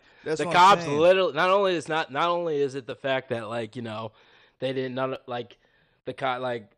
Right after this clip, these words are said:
Speaker 2: they didn't get shot. They didn't get shot with tear gas or rubber bullets or anything like that.
Speaker 1: Mm-hmm.
Speaker 2: The cops literally, they literally opened the fucking date, gates. They held the fucking doors open for these motherfuckers. These
Speaker 1: To walk in.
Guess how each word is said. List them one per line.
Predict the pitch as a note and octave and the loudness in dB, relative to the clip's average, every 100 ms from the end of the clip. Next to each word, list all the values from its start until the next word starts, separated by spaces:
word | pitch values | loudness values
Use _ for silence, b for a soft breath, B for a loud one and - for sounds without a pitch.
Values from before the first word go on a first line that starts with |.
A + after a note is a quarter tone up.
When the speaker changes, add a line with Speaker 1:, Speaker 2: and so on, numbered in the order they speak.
| - | -8
Speaker 2:
they | C3+ | -4
didn't | C3 B2 | -4 -6
get | A#2+ - | -10 -10
shot. | - C#3 C#3 C#3 | -4 0 2 4
They | D#3 | 2
didn't | D#3+ | 4
get | D3+ A2 | 2 2
shot | D3+ C#3 | 4 4
with | A#2+ | 0
tear | - D3 C#3 | 0 0 2
gas | C#3 D3 C#3+ | 4 6 4
or | B2+ | 2
rubber | B2+ C3 | 0 0
bullets | A#2 B2 C3+ C#3 - | 0 0 0 -2 -4
or | C3+ | -6
anything | C#3 C#3+ | -4 -6
like | C#3 C3+ | -4 -4
that. | C#3+ C#3+ - - | -4 -6 -6 -10
Speaker 1:
Mm-hmm. | A2+ G#2+ | -10 -6
Speaker 2:
The | C3+ | -8
cops | - D#3 E3+ B2+ | 0 2 2 0
literally, | C3+ E3 F#3+ G3 - | 0 4 6 4 4
they | G3 | 4
literally | G3+ G#3 A3 G3+ E3+ | 6 6 6 4 2
opened | E3+ F#3+ G3+ G3 F#3+ | 0 -2 -4 -8 -8
the | |
fucking | F3 F3+ F3 F3+ D#3+ | 2 2 2 0 2
date, | E3 E3+ - C#3 | 2 2 -4 -2
gates. | D#3 D#3 C3+ - b b | 2 2 0 -10 b b
They | D3 D#3 | 2 2
held | D3+ D#3+ F3+ D#3+ | 4 4 4 2
the | |
fucking | D#3 D#3+ E3 C#3 | 2 0 0 -2
doors | D#3+ F3+ E3 | 2 4 6
open | F3 D#3+ D#3 | 6 4 0
for | C#3+ | -8
these | C#3+ C3+ | -8 -8
motherfuckers. | B2 A#2+ A#2+ G#2 - | -12 -12 -14 -16 -14
These | C3+ A#2 | -10 -6
Speaker 1:
To | C#3+ | -4
walk | A2+ B2+ B2 - | 2 4 2 0
in. | C3 G#2 | -6 -6